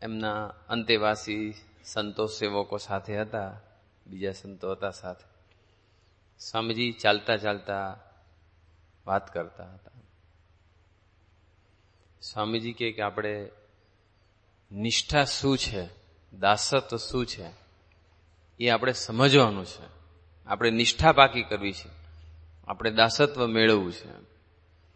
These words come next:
પછી વાત કરી કે ગુણાતીતાનંદ સ્વામીજીએ બસો જણને બ્રહ્મવિદ્યા ભણાવી, બસો જણની નિષ્ઠા પાકી કરાવી. બ્રહ્મવિદ્યાનું પ્રથમ સ્ટેપ જ નિષ્ઠા છે.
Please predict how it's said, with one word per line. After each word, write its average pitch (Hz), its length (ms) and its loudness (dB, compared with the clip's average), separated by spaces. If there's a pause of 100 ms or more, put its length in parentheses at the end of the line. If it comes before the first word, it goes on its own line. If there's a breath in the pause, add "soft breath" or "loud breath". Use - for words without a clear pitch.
(400)
પછી 143 240 0
વાત 117 320 4
કરી 85 240 -12 (1040)
કે 120 100 -2
ગુણાતીતાનંદ 156 880 2
સ્વામીજીએ 135 880 -2 (400)
બસો 120 400 2
જણને 135 300 2
બ્રહ્મવિદ્યા 117 720 2
ભણાવી, 87 400 -4 (1400)
બસો 117 340 0
જણની 160 300 4
નિષ્ઠા 151 400 8
પાકી 156 300 8
કરાવી. 92 380 0
બ્રહ્મવિદ્યાનું 139 1700 0
પ્રથમ 135 360 2
સ્ટેપ 147 420 2
જ 139 100 0
નિષ્ઠા 123 520 2
છે. - 180 -14